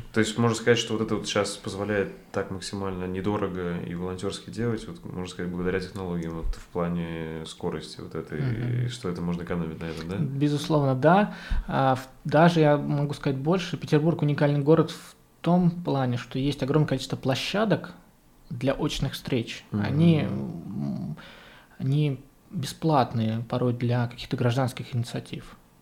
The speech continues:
Speaker 2: Их
Speaker 1: Типа
Speaker 2: очень много.
Speaker 1: коворкинги разные какие-нибудь,
Speaker 2: Да,
Speaker 1: такие,
Speaker 2: коворкинги,
Speaker 1: э, эти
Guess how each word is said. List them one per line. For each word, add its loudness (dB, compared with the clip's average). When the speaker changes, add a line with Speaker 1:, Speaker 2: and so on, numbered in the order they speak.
Speaker 2:
Их 4
Speaker 1:
Типа 4
Speaker 2:
очень 2
много. 4
Speaker 1:
коворкинги 0
разные -6
какие-нибудь, -6
Speaker 2:
Да, 4
Speaker 1:
такие, -2
Speaker 2:
коворкинги, 4
Speaker 1:
э, 0
эти -6